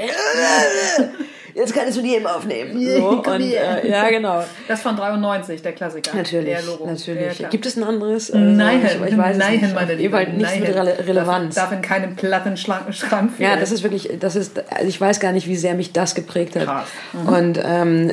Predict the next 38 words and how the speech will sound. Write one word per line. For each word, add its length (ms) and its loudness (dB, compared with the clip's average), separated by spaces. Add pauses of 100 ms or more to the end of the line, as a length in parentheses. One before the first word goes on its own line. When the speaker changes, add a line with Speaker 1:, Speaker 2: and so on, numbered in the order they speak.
(140)
Speaker 1:
das, 260 0
das 260 0
packe 340 -6
ich 80 -16
tatsächlich 420 -2
Speaker 2:
Okay. 100 0
Speaker 1:
gerne 220 2
nochmal 560 0
aus 400 0
oder 200 -2
Speaker 2:
Ja. 20 6
Speaker 1:
so. 180 4
Das, 400 -4
das, 220 -4
das 160 -4
fällt 260 0
mir 160 0
wirklich, 360 -6 (720)
also 180 2
wo 80 4
ich 120 2
wirklich 200 2
dann 140 2
gezielt 640 2
dann 160 -4
auch 200 -6
höre. 380 4
Speaker 2:
Mhm. 140 -4 (340)
Speaker 1:
Ansonsten, 840 2
ähm, 220 2
kann 220 -4
ich 80 -4
das 160 -6
nicht 160 -4
wirklich 260 -2
sagen. 460 2
Und, 360 -2
ähm, 520 -2